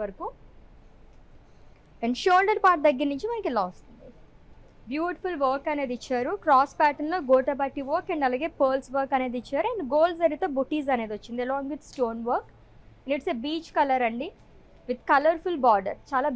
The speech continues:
బ్యూటిఫుల్ బార్డర్ అనమాట. మొత్తం థ్రెడ్ వర్క్‌తోనే డిఫరెంట్గా మనకి ఇచ్చారు కలర్స్ అన్నీ కూడా. And అలాగే స్టోన్ వర్క్ అనేది వచ్చింది circles-లో along with గోటాపట్టి work. And ఈ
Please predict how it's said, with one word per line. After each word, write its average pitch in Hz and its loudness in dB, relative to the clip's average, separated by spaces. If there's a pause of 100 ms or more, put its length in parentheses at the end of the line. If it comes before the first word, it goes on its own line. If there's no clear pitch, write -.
బ్యూటిఫుల్ 349 -2
బార్డర్ 269 2
అనమాట. 226 -4 (160)
మొత్తం 359 -4 (120)
థ్రెడ్ 262 2 (140)
వర్క్‌తోనే 294 0 (120)
డిఫరెంట్గా 339 -2
మనకి 302 -2
ఇచ్చారు 254 -2
కలర్స్ 226 2
అన్నీ 226 -4 (100)
కూడా. 226 -2 (140)
And 262 -6
అలాగే 269 -2
స్టోన్ 277 2
వర్క్ 269 -4
అనేది 240 -6
వచ్చింది 269 -10 (120)
circles-లో 240 -4
along 294 -4 (100)
with 269 -10
గోటాపట్టి 214 -2 (120)
work. 165 -12 (760)
And 220 -6
ఈ - -6